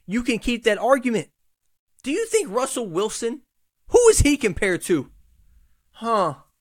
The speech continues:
Uh, uh, Drew, Drew Brees. And I'm not saying he's Drew Brees. I'm just saying that's who he's been compared to his whole career. But I trust in Russell Wilson.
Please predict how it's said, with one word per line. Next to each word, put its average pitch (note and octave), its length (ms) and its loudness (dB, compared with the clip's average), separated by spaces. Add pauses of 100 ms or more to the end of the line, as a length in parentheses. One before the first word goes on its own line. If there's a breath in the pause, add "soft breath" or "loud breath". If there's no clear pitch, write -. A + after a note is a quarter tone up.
(720)
Uh, C4+ 220 2 (140)
uh, B3+ 240 0
Drew, A#3 280 -4
Drew D4 220 0
Brees. D#4+ 640 4 (420)
And C4+ 100 -2
I'm D4+ 120 2
not A#3+ 160 0
saying D#4+ 340 -2
he's A3 160 -2
Drew G#3 200 -4
Brees. F#3+ 460 -4 (200)
I'm G4 100 0
just C#4+ 100 -6
saying C4 120 0
that's B3+ 120 -2
who C4+ 120 -2
he's A3+ 100 -6
been B3+ 140 -6
compared C4+ 340 -2
to B3+ 100 -6
his A#3+ 120 -6
whole B3+ 180 2
career. C4 540 -2 (360)
But A3 200 4
I A3+ 140 0
trust A#3 380 -6
in G#3 80 -8
Russell F3+ 280 -6
Wilson. D3 300 -10